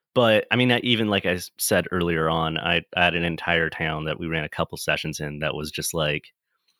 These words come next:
as purposefully cringily edgelord as possible. So I try and bring a little bit of comedic,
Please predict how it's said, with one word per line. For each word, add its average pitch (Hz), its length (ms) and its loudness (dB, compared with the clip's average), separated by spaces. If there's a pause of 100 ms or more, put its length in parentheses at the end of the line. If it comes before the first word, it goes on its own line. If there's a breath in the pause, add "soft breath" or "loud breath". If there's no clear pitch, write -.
(460)
as 82 160 2
purposefully 82 840 -2 (100)
cringily 78 540 -2
edgelord 76 420 -4
as 73 120 -6
possible. 90 560 -2 (260)
So 90 320 0
I 76 80 -2
try 120 200 2
and 92 200 0 (640)
bring 147 180 4
a 107 40 6
little 101 220 6
bit 90 140 4
of 82 160 2 (1300)
comedic, 101 600 4